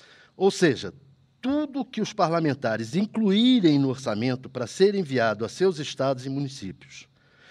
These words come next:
e ainda impedindo o governo de suspender temporariamente o pagamento de um setor específico. Se quiser, terá que descontingenciar, este é o termo técnico,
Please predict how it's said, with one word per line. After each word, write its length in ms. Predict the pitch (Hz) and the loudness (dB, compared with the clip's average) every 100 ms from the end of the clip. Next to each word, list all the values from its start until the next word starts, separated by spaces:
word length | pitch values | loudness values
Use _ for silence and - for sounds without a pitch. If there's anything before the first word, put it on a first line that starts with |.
| - | -4
e 100 | 185 | 4
ainda 300 | 208 202 247 | 6 6 4
impedindo 640 | 233 220 240 135 123 139 127 | 0 0 -2 0 2 2 2
o 40 | |
governo 580 | 170 147 165 185 113 92 | -2 2 4 4 2 -8
de 140 | - 160 | -8 -8
suspender 680 | - 214 - 196 135 127 | -6 -6 0 0 2 -2
temporariamente 960 | - 208 214 202 170 170 170 147 156 170 | 0 0 2 2 4 2 2 2 2 -2
o 40 | |
pagamento 640 | 147 170 160 135 160 135 | -4 0 2 2 0 -2
de 140 | 160 156 | -6 -6
um 60 | |
setor 380 | 160 170 131 160 | -4 -6 -4 -6
específico. 760 | 147 170 151 - 98 - _ _ _ _ _ _ _ - - | -6 -6 -8 -8 -14 -14 _ _ _ _ _ _ _ -20 -20
Se 320 | - - 208 | -12 -6 -4
quiser, 640 | 214 202 131 147 160 190 180 | -6 -6 -2 4 4 4 -2
terá 400 | - 175 165 180 | 0 2 2 -2
que 160 | - | -6
descontingenciar, 1500 | 135 120 269 - - 220 - 208 180 196 180 165 139 101 - - _ _ | -10 -4 -2 -2 2 2 2 -4 2 0 2 4 6 4 0 -20 _ _
este 260 | - 175 - | -6 -4 0
é 40 | |
o 60 | 196 | 0
termo 300 | - 185 180 | 4 2 2
técnico, 640 | - 139 120 131 85 - | 0 -2 -2 -6 -18 -18